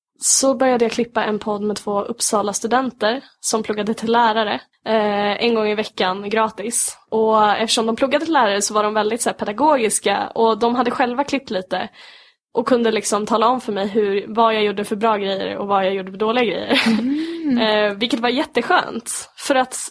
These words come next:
Speaker 1: en kille som heter Filip som hade den här podden då, han ringde mig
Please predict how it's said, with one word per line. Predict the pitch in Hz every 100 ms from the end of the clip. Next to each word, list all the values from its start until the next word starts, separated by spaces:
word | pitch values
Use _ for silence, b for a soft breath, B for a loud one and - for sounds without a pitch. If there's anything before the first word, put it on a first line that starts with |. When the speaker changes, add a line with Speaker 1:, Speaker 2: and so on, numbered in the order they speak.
| - 262 - -
Speaker 1:
en | 262 262
kille | 269 247
som | 240
heter | 233
Filip | 233 277 226 190
som | - 196 190 180
hade | 208 208 190
den | 190
här |
podden | 190 196 180
då, | 196
han | 214 202 254
ringde | 269 247 233
mig | 220 214